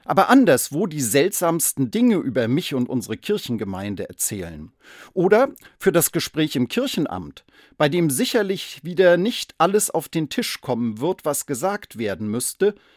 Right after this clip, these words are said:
aber hinterher wird dann wahrscheinlich wieder hinter vorgehaltener Hand getuschelt. Jesus hat mal gesagt, wenn wir mit Gott reden, dann sollten wir dies zwar offen,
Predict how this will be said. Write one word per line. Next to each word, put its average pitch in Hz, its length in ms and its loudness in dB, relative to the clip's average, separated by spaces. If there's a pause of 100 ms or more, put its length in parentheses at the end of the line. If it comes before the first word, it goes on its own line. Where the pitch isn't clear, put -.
(220)
aber 131 180 -2
hinterher 175 640 2
wird 139 160 -4
dann 120 200 0
wahrscheinlich 170 640 -2
wieder 143 240 0
hinter 135 320 -4
vorgehaltener 110 920 -6
Hand 104 200 -10
getuschelt. 113 720 -12 (1120)
Jesus 240 360 0
hat 208 120 2
mal 185 220 2
gesagt, 156 580 0
wenn 143 240 0
wir 139 100 4
mit 135 220 0
Gott - 320 -2
reden, 95 440 -8 (120)
dann 139 200 0
sollten 156 360 0
wir 135 120 2
dies - 320 -8
zwar - 360 -4
offen, 90 400 -4